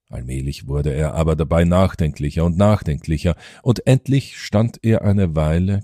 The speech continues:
ganz still, voll Erstaunen und mit der Spannung eines Tieres, das eine Witterung bekommen hat. Victoria?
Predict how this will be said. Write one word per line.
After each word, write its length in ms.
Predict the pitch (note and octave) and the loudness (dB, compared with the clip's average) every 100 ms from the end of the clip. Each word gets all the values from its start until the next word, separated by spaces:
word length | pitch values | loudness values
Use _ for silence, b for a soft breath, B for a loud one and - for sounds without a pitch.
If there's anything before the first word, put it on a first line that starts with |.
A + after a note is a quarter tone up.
| - | -4
ganz 260 | G#2+ A2+ | -6 -6
still, 480 | - - G#2 F#2 - - _ _ _ b b - | -10 -6 -4 -4 -8 -18 _ _ _ b b -2
voll 220 | B2+ B2+ | 0 2
Erstaunen 840 | G2+ F#2 - - F#2+ G#2 E2+ C2+ | 2 0 -2 0 2 2 0 0
und 220 | C2+ - | -4 -2
mit 260 | F2 - - | -2 0 0
der 80 | F2+ | 0
Spannung 420 | - G#2 A2+ A2 | 2 2 2 2
eines 340 | F#2 F#2 E2 | 2 0 -2
Tieres, 500 | - G2 A2+ G#2 G2 B B B B | -2 2 4 2 0 B B B B
das 160 | G2 - | -6 0
eine 240 | A2 G2 | 2 2
Witterung 480 | G2+ - D#2+ B1+ A#1+ | 0 0 -2 -4 -6
bekommen 440 | - - B1+ B1 | -10 -8 -8 -8
hat. 300 | - - - _ _ _ _ _ _ _ _ _ _ _ _ _ | -10 -14 -16 _ _ _ _ _ _ _ _ _ _ _ _ _
Victoria? 1000 | _ - - - - B1+ E2 G#2 A2 A2 | _ -14 -14 -14 -10 -6 -2 0 0 0